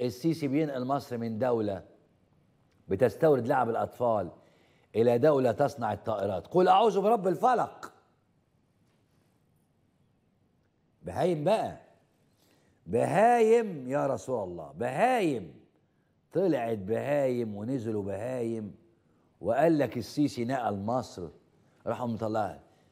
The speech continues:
راح طلع الراجل المحترم ده قال لهم: "ليه دكتور متعلم وكبير في السن،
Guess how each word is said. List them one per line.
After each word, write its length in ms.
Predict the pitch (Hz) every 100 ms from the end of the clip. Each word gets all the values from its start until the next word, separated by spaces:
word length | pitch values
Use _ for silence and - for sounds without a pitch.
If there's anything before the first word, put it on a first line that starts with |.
| _ _ _ -
راح 200 | 113 -
طلع 340 | - 139 101
الراجل 300 | 98 117 98
المحترم 440 | 87 85 - 120 98
ده 80 | 110
قال 100 | 120
لهم: 160 | 110 101
"ليه 300 | 117 165 202
دكتور 460 | 123 101 - 143
متعلم 720 | 113 92 92 92 101 90 80 - _ _ _ _ _ _ _ _ -
وكبير 460 | 98 110 107 185 170
في 120 | -
السن، 540 | - - 117 95 78